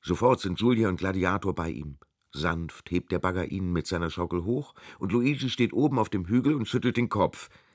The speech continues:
„Immer geradeaus, die Maus. Das gilt nicht für solche wie dich.“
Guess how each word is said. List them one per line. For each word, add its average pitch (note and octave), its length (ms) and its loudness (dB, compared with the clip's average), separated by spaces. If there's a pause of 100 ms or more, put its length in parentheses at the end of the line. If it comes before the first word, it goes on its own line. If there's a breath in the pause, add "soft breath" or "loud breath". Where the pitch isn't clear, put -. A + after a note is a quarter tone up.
(280 soft breath)
„Immer D#3+ 440 6
geradeaus, - 640 -4
die F2+ 100 -2
Maus. E2 300 0 (360 loud breath)
Das C3+ 180 -4
gilt F2+ 260 0
nicht C3+ 300 -4
für B2 120 0
solche F#2+ 320 0
wie G2 80 0
dich.“ - 400 -8